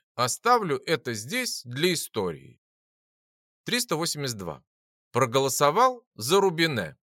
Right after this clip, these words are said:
Да, я знаю, что оно предлагало уничтожить всех героев так называемой революции. Люди, похоже, не справляются с наведением порядка на Энджи. Значит, пусть управляет Рубине.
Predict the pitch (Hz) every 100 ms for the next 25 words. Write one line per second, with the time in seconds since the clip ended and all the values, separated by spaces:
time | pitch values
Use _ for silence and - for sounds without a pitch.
0 | _ _ - 117 147 - - 127 123 143
1 | 240 170 - 170 175 175 - 143 139 147
2 | 160 240 185 - 190 208 220 - 220 180
3 | 117 107 - 190 147 113 131 190 254 110
4 | - - 208 - 165 135 143 196 190 165
5 | 151 143 147 117 80 - - - _ _
6 | _ - 95 247 190 123 131 123 208 180
7 | 180 190 - 233 220 202 135 104 - 117
8 | 147 151 165 151 127 117 104 123 165 226
9 | - 165 151 151 - 120 98 82 73 71
10 | _ _ _ - 101 147 160 151 127 -
11 | 277 254 - - 156 151 151 143 214 226
12 | 190 160 156 147 156 131 101